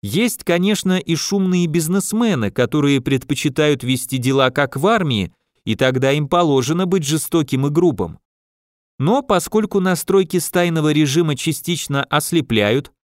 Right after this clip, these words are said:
в долгосрочной перспективе такой тип личности вряд ли добьется большого успеха, особенно если определять бизнес как ориентированный на реальность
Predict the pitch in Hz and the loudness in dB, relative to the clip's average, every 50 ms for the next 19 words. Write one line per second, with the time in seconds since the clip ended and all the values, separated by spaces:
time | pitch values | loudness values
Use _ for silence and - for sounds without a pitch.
0 | _ _ _ _ _ - 98 104 117 147 151 151 170 175 - - 269 277 - - | _ _ _ _ _ -8 -6 -2 0 0 2 2 2 0 0 0 -2 -2 -2 0
1 | 226 220 196 - 208 165 - - 202 180 - - - 233 240 214 214 196 - 190 | -2 -2 0 0 -2 -2 -2 -4 -4 -4 -4 -4 -2 -2 0 2 0 0 0 -2
2 | 175 170 - 196 202 160 - 190 151 165 170 190 - - 185 180 175 - - 180 | -2 0 0 0 0 0 -2 -4 -2 0 -2 -2 -2 -2 -2 -2 -2 -2 0 0
3 | 180 160 - _ _ _ _ - 113 135 185 208 220 214 214 208 202 196 196 185 | 0 0 -2 _ _ _ _ -2 0 2 4 4 2 2 0 0 2 2 2 2
4 | 196 196 196 - - - 165 156 160 160 151 - - 175 170 170 180 175 165 - | 2 2 0 0 0 -2 0 0 0 0 0 0 0 2 2 4 2 2 0 -2
5 | - - 196 180 147 - - 82 - _ _ _ _ _ _ _ _ _ _ _ | -4 0 0 0 0 -2 -6 -10 -10 _ _ _ _ _ _ _ _ _ _ _
6 | - 113 113 - - 170 170 156 165 160 160 156 143 151 160 147 - 151 147 143 | -2 -2 -2 0 0 0 2 2 2 0 0 0 2 0 0 0 0 0 2 2
7 | 143 127 147 143 135 139 147 151 151 143 131 123 143 214 233 190 185 175 147 - | 2 0 -2 -2 0 0 2 2 2 0 0 -2 -2 -2 0 0 0 0 -2 -4
8 | - - 151 147 143 - 156 147 151 156 151 147 - - 180 165 147 131 139 139 | -4 -2 -2 -2 0 0 0 2 2 0 0 -2 0 0 0 0 2 0 0 0
9 | 135 131 127 127 143 147 143 123 113 104 101 101 107 127 160 165 - - - | 0 0 0 0 0 2 2 2 4 4 4 2 2 0 -2 -4 -6 -12 -16